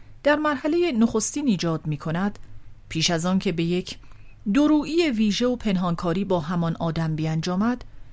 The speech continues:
به تعریف ماجرایی درباره خانواده خودش و یک عموی آندره پرداخت که در بلبک نخواست حتی کلمه‌ای از آن را به من بگوید، اما اکنون دیگر فکر نمی‌کرد که باید به نظر آید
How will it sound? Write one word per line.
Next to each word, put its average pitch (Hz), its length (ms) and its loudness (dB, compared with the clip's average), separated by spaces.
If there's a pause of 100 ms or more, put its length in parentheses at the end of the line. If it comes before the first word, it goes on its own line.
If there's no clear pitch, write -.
(180)
به 165 140 2
تعریف 175 500 -2
ماجرایی 180 640 0
درباره 165 480 0
خانواده 156 600 -2
خودش 196 520 -4 (460)
و 247 100 2
یک 311 380 0
عموی 214 340 4
آندره 175 440 0
پرداخت 175 640 -4
که 156 240 0 (540)
در 170 200 0
بلبک 165 480 0
نخواست 220 500 0
حتی 175 240 -4
کلمه‌ای 185 500 0
از 165 180 -2
آن 170 120 0
را 170 100 0
به 160 80 -4
من 160 220 0
بگوید، 160 580 -2 (640)
اما 392 240 2
اکنون 330 380 -2
دیگر 285 280 2
فکر 285 440 -4
نمی‌کرد 269 520 -2
که 180 100 -2
باید 165 420 0
به 175 100 0
نظر 180 320 0
آید 180 360 -2